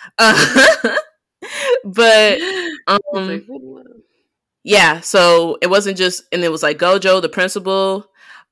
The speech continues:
Speaker 1: our man Nanami, um, some other people we haven't seen, and we also saw, uh, I wanna say is, it's either Mai Mai or Mei Mei, but you know the one who is all the, uh,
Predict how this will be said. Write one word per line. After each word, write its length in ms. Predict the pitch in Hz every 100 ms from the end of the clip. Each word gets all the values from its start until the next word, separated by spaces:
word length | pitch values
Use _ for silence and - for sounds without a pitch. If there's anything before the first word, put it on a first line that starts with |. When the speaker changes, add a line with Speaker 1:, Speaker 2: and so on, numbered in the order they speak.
| -
Speaker 1:
our 120 | 185
man 340 | 196 190 180 180
Nanami, 840 | 190 208 208 208 202 202 202 220 _ _ _ _ _ _
um, 600 | 170 175 175 170 170 175 - _ _ _ _ _ _
some 200 | - 208
other 180 | 214 233
people 240 | 254 226
we 120 | 226
haven't 260 | 220 208 208
seen, 360 | 208 202 208
and 80 | 196
we 80 | 185
also 220 | 196 220
saw, 380 | 208 185 175 175
uh, 180 | 160 151 -
I 40 |
wanna 200 | 214 254
say 280 | 254 208 190
is, 340 | 175 170 - - _ _ -
it's 120 | 370
either 200 | 233 190
Mai 300 | 170 202 247
Mai 360 | 254 262 262 233
or 80 | 185
Mei 220 | 185 208
Mei, 400 | 240 262 262 269 - _ _
but 380 | 165 196 202 196
you 100 | 226
know 140 | 247 233
the 100 | 226
one 420 | 208 214 214 220
who 380 | 208 226 208 190
is 120 | 165
all 160 | 185 202
the, 260 | 196 - - _ - _ -
uh, 400 | 185 180 170